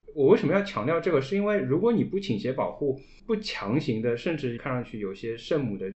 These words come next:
去引导的话，你就会导致一个无限内卷的社会。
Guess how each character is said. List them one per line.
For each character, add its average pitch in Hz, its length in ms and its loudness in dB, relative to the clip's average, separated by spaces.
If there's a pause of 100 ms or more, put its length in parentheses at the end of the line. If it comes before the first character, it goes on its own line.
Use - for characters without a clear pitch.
(140)
去 - 160 0
引 107 240 2
导 98 180 0
的 - 60 -10
话， 98 280 -6 (340)
你 127 120 0
就 156 140 2
会 185 160 4
导 98 180 -2
致 117 180 -6
一 107 60 -6
个 110 420 -2 (120)
无 107 160 -12
限 135 200 2
内 139 160 0
卷 92 200 -6
的 90 80 -14
社 98 180 -10
会。 92 120 -12